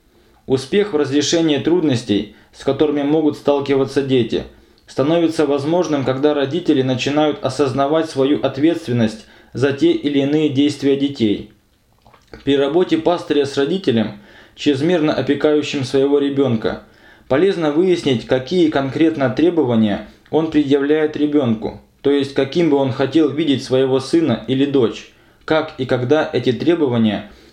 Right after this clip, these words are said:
предъявляются – и что по этому поводу отец или мать говорит своему чаду чаще всего.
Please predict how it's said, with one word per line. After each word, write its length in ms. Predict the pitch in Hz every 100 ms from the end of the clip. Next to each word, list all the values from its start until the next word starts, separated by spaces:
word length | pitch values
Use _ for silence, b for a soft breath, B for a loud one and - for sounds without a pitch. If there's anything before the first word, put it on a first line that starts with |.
| B
предъявляются – 920 | 147 139 147 151 151 117 104 - 82 - b b b
и 80 | -
что 240 | 117 180 160
по 100 | 143
этому 420 | 143 143 139 127
поводу 460 | 180 170 135 117 -
отец 480 | 123 123 151 151 -
или 180 | 127 127
мать 340 | 143 160 - 120
говорит 460 | 120 127 139 156
своему 340 | - 131 135 127
чаду 520 | 131 151 151 107 -
чаще 380 | - 135 131 131
всего. 520 | - 143 120 101 -